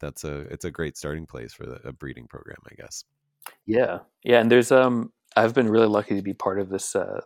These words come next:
Speaker 2: this Google listserv called Grape Breeders.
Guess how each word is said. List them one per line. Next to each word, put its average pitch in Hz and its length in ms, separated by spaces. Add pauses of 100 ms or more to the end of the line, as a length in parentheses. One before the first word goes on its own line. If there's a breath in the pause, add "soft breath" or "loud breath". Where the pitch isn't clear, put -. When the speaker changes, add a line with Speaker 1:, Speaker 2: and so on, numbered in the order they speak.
Speaker 2:
this - 200 (760 loud breath)
Google 113 420
listserv 113 560
called - 280
Grape 101 260
Breeders. 98 440